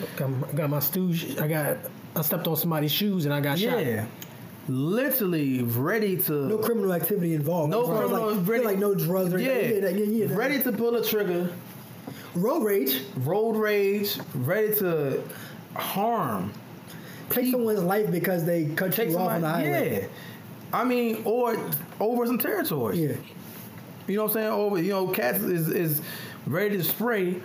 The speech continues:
Speaker 2: over some territories. You feel what I'm saying? Cats is ready to kill or beat somebody down because of their anger and they can't control themselves. You feel what I'm saying?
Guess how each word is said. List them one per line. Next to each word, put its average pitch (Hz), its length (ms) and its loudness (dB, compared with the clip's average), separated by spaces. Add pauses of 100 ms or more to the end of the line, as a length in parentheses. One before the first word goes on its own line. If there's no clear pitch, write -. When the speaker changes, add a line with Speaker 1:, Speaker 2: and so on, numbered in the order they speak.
(160)
Speaker 2:
over 165 200 0
some 180 120 -4
territories. 156 640 0 (680)
You 139 60 -2
feel 156 120 0
what 147 80 0
I'm - 40 -2
saying? 156 320 -2 (220)
Cats 202 340 0
is 143 140 0
ready 175 240 2
to 160 100 0
kill 180 560 0 (220)
or 135 260 2 (140)
beat 156 200 0
somebody 165 640 0 (640)
down 160 460 0
because 143 440 0
of 139 360 2 (100)
their 139 220 0
anger 170 300 2
and 135 80 2
they 139 80 0
can't 143 220 0
control 143 420 0
themselves. 107 540 -2
You 127 60 -2
feel 147 120 -2
what 143 120 0
I'm - 20 0
saying? 147 260 -2